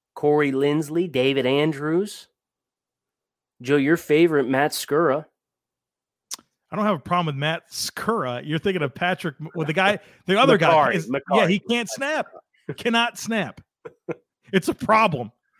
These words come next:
Speaker 2: They get negative plays every game because that guy can't shotgun snap.
Speaker 1: This is,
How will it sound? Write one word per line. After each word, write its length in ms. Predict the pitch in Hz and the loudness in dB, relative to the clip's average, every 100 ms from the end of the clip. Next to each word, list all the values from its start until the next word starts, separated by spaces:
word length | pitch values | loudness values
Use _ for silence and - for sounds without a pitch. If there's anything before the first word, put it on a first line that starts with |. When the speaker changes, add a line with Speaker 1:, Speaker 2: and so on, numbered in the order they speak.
| - | 0
Speaker 2:
They 80 | 214 | 2
get 120 | 233 | 4
negative 400 | 196 226 226 202 | 4 4 2 -2
plays 300 | - 220 196 | -2 -2 -2
every 240 | 175 196 196 | 0 -2 0
game 200 | 185 170 | 0 0
because 220 | 139 143 | -4 -4
that 180 | 160 165 | -2 -2
guy 160 | 156 | -4
can't 300 | 156 175 156 | -6 -8 -10
shotgun 420 | - 151 151 113 110 | -8 -8 -8 -10 -12
snap. 340 | - 90 _ _ _ _ _ _ _ _ | -16 -20 _ _ _ _ _ _ _ _
Speaker 1:
This 240 | 156 185 226 | -6 -6 -4
is, 160 | 190 | -8